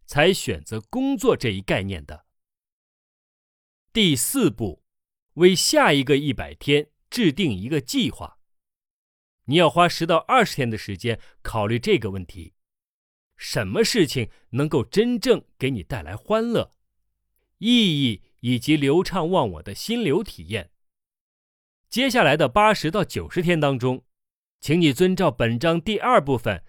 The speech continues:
针对你怎么找份工作而提出的建议行事。我向你保证，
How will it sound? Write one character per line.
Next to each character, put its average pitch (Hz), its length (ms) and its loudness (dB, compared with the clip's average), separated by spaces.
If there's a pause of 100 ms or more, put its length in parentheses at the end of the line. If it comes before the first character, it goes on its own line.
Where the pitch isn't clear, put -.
(340)
针 247 220 0
对 233 180 2
你 196 140 2
怎 123 220 -4
么 165 100 -4
找 - 240 -4
份 143 220 -4
工 254 240 -4
作 - 400 0
而 110 220 -6
提 160 280 -4
出 208 140 -10
的 143 120 -4
建 196 360 -2
议 120 140 -4
行 85 260 -14
事。 - 240 -14 (1300)
我 113 140 0
向 107 200 -4
你 110 80 -4
保 82 220 -8
证， 98 240 -6